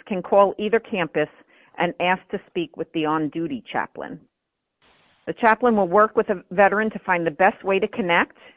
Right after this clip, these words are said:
whether it's over the phone, in person, or via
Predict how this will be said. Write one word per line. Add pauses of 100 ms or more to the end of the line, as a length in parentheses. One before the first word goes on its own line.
whether
it's
over
the
phone, (140)
in
person, (480)
or
via